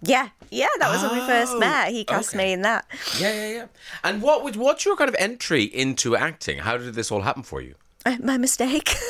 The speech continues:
Speaker 1: <laughs> By complete accident. You know something? I was very much in the right place at the right time. And, um, I always knew I wanted to be in the industry. I did script writing at university.
Speaker 2: Okay.
Speaker 1: So I always knew that I,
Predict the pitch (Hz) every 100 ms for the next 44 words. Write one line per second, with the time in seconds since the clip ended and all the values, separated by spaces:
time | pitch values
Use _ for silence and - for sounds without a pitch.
0 | 571 523 605 - 359 480 - - 269 254
1 | - - 262 233 233 160 151 - 170 -
2 | - - - 254 247 247 185 160 151 185
3 | 202 196 185 - - _ _ _ _ -
4 | - - 175 196 196 175 - 175 156 151
5 | - 170 156 147 143 147 107 170 131 87
6 | 95 98 - 165 151 151 156 156 - 143
7 | 151 147 147 - _ _ _ - 277 240
8 | 190 185 151 147 - - - 147 131 123
9 | 135 - 135 139 143 147 - - 156 -
10 | 143 - 151 139 151 143 147 - - 139
11 | - 151 240 101 - - 160 165 175 180
12 | 170 160 170 151 147 151 147 - _ _
13 | _ _ _ - - 165 160 156 156